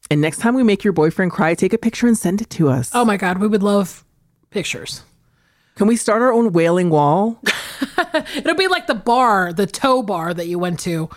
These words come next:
Speaker 2: uh, with, like,
Speaker 1: <laughs>
Speaker 2: your boobs or something. It'll, except it'll be pictures of people's boyfriends crying. I would open up a bar just to have that.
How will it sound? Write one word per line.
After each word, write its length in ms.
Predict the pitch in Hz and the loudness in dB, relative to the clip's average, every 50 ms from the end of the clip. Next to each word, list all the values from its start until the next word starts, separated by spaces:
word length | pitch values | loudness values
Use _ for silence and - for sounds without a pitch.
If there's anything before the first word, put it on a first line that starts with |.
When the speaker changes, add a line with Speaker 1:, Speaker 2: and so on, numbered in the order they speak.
| - - - - - - - - - | -20 -20 -20 -20 -20 -20 -20 -6 -2
Speaker 2:
uh, 420 | 220 196 185 185 180 175 156 - 175 | 0 2 2 2 2 2 0 0 0
with, 120 | 196 185 415 | 0 2 2
like, 180 | 466 587 - - - - - | 2 2 0 -2 -6 -6 -2
Speaker 1:
<laughs> 80 | - | 0
Speaker 2:
your 220 | 440 427 440 415 415 370 | 2 4 4 4 4 4
boobs 640 | 320 220 220 208 196 180 170 147 131 127 - - - - - - - - | 4 4 4 4 4 2 0 -2 -4 -4 -4 -4 -10 -14 -20 -18 -6 -4
or 60 | 214 - | -2 0
something. 240 | - 214 202 196 | 0 0 -2 0
It'll, 240 | 175 220 226 233 226 | 0 2 2 2 0
except 180 | 226 - - 269 | 0 -2 0 0
it'll 100 | 262 247 | 0 0
be 160 | 196 240 214 | 0 0 -2
pictures 360 | - - 247 - - 226 190 | 0 0 -2 0 0 0 0
of 180 | 202 170 156 - - 220 - | 0 -2 -2 -8 -14 -16 -8
people's 320 | - 262 254 - 226 196 - | -2 -2 -2 0 0 -2 0
boyfriends 500 | - 202 202 214 - 233 196 180 165 - | 0 0 0 2 0 0 -4 -4 -4 -8
crying. 440 | - - 170 180 175 170 180 117 - | -10 -10 -8 -8 -8 -8 -10 -12 -8
I 220 | - 180 208 220 214 | -2 -2 0 0 0
would 300 | 190 185 175 165 147 - _ _ _ _ _ _ _ _ _ _ _ _ - - | -2 -4 -4 -6 -8 -12 _ _ _ _ _ _ _ _ _ _ _ _ -2 0
open 240 | 247 269 277 311 277 | 0 2 2 2 0
up 100 | 240 240 | 0 -2
a 40 | 190 | -2
bar 500 | 165 208 202 202 165 131 123 - - _ _ - 170 | -2 0 0 0 0 -2 -6 -10 -12 _ _ -10 -8
just 420 | 156 - - 202 185 180 - - | -6 -2 -2 0 0 -2 -4 -6
to 60 | - 165 | -6 -6
have 260 | 143 175 151 135 - | -4 -4 -6 -6 -8
that. 280 | 135 117 113 - - | -8 -10 -10 -10 -12